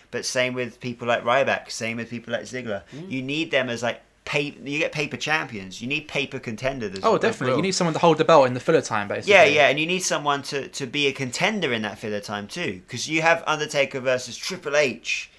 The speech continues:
Speaker 1: and say Triple H wins the title, you're not gonna get The Rock straight away. So let's throw in someone,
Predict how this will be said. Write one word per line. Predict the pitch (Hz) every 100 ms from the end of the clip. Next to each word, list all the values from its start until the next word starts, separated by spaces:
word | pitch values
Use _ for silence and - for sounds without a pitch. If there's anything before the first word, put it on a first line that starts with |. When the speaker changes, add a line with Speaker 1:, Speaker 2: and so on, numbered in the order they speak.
| _ _ -
Speaker 1:
and | 113 110
say | 135 120
Triple | 143 135
H | 131 139
wins | 123
the | 113
title, | - 143 139 98 98 117 _ _ _ -
you're | 131
not | 143
gonna | 147 135
get | 131 -
The | 127
Rock | 127 135 -
straight | - 117
away. | 110 131 123 98
So | - 123
let's | 123
throw | - 135 135
in | 131 123
someone, | - 131 127 123 123